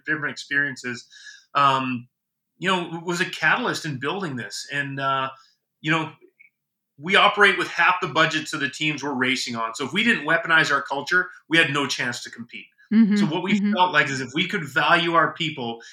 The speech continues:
Speaker 1: more than other, you know, when they came through the building, it was unquestioned that they were valued in this organization, not only them, but their voice, you know, and their gifts. Um, we had something for the other teams. And three years later, we were on the top of the chart.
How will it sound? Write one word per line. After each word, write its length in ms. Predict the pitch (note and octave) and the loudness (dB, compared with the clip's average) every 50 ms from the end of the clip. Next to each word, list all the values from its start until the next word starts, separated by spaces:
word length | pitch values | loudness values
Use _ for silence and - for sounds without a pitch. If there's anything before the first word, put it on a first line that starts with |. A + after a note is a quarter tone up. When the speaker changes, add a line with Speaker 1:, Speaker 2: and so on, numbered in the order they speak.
| - _ _ _ _ _ | -20 _ _ _ _ _
Speaker 1:
more 360 | - B2 B2+ C#3 D#3 E3+ F#3 F3 | -14 -12 -8 -4 0 0 0 2
than 140 | F#3 E3+ | 2 2
other, 220 | E3 E3 E3+ F3 E3+ | 2 2 2 0 0
you 100 | D#3 C#3 | 0 0
know, 140 | D3 D3 D3 - - _ _ _ _ _ _ _ - | -2 -2 -2 -4 -12 _ _ _ _ _ _ _ -10
when 140 | C#3+ D3+ | -6 0
they 120 | F3+ G3+ G#3+ | 2 2 2
came 240 | - - A3+ G#3 F#3+ | 2 2 0 0 2
through 100 | G#3 G3+ | 2 0
the 80 | F#3 | 0
building, 360 | C#3+ C3 E3+ F3 E3+ F3 E3+ | 2 2 0 2 2 2 2
it 60 | E3 D3+ | 2 0
was 160 | C3+ B2 - - | -2 -4 -2 -2
unquestioned 640 | F3 F3 D#3+ - - E3+ D#3 D3+ - D3 C3+ C3 | -2 -2 -2 0 2 2 2 2 0 -4 -4 -6
that 120 | C3 B2+ | -6 -6
they 100 | C3+ C#3+ | -4 -2
were 140 | D3+ D#3 C#3 | 0 0 0
valued 360 | - C#3 B2+ C#3 C#3+ C3+ B2+ | 0 0 0 0 0 0 -2
in 120 | C3 C3 C3 | -2 -2 -2
this 180 | C3+ B2+ - | -4 -4 -2
organization, 720 | C#3 C3+ C3 C3+ B2+ A#2 B2 B2+ C3 B2 - - C3+ C3 B2+ - - - _ _ - | -2 -2 -2 -2 -2 -4 -4 -4 -4 -4 -6 -6 -6 -8 -10 -12 -18 -20 _ _ 0
not 120 | E3 F#3+ | 2 2
only 200 | G3+ G3+ F#3+ F3 | 4 2 2 0
them, 280 | D3 D3 D#3 D#3 D#3+ D#3 | 2 4 4 4 4 4
but 120 | D#3 - | 2 0
their 200 | C#3 C3+ B2 A#2+ G#2+ | 0 0 0 -2 -4
voice, 640 | C3 C#3 C#3 B2+ B2 B2 B2 - - - - - _ _ _ _ _ _ | -6 -2 -2 0 0 -2 -2 -6 -8 -10 -14 -18 _ _ _ _ _ _
you 120 | - C3+ | -4 -4
know, 180 | B2+ A#2+ A#2+ A#2+ - _ | -2 -2 -4 -6 -12 _
and 140 | D3 C3+ C3+ | -8 -4 0
their 180 | C#3 C#3 B2 A#2 - | 0 0 0 0 -4
gifts. 520 | C#3+ D#3 F3 F3 - - - - - - _ _ _ _ - | -2 0 0 -2 -2 -6 -10 -10 -12 -18 _ _ _ _ -6
Um, 400 | C#3 C#3 C3+ C3 C3 C3 - - B2+ | -2 -2 -2 -2 -4 -6 -10 -8 -4
we 160 | D3+ E3+ C#3+ | -2 -2 0
had 260 | C#3 D3+ D3 D3 C3+ | 4 4 4 4 4
something 260 | - - C#3+ B2+ B2 | 2 -2 -2 -2 -2
for 100 | B2 C3 | -4 -4
the 100 | B2+ B2+ B2+ | -2 -2 -2
other 120 | B2 A#2+ | -2 -4
teams. 440 | A#2+ - C3+ C3 B2+ B2 A#2+ A#2 A#2+ | -6 -8 -8 -6 -6 -6 -6 -8 -10
And 100 | A2+ - | -12 -10
three 160 | - C#3+ C3+ | -6 -4 -2
years 200 | C3+ C3 A#2 A#2 | -2 -2 -2 -2
later, 280 | B2+ B2+ C3 B2+ A#2 A#2 | -2 -2 0 0 -2 0
we 80 | B2 | 0
were 80 | B2 B2+ | 0 0
on 120 | B2 A2 | 0 -2
the 80 | G#2+ - | -4 -6
top 200 | - - - - | -6 -6 -6 -6
of 60 | - | -10
the 60 | _ _ | _ _
chart. 260 | - A2 G#2 G#2 - | -12 -10 -10 -10 -12